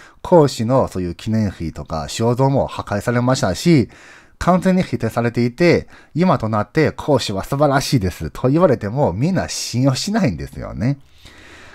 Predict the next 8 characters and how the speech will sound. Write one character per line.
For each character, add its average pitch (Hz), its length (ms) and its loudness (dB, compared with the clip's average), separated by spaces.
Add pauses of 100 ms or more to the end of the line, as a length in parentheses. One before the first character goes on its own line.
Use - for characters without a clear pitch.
(380)
ま 160 160 4
だ 143 260 4 (100)
ソ - 180 2
連 175 120 4
が 113 120 0
崩 135 260 2
壊 127 320 0
後、 127 320 4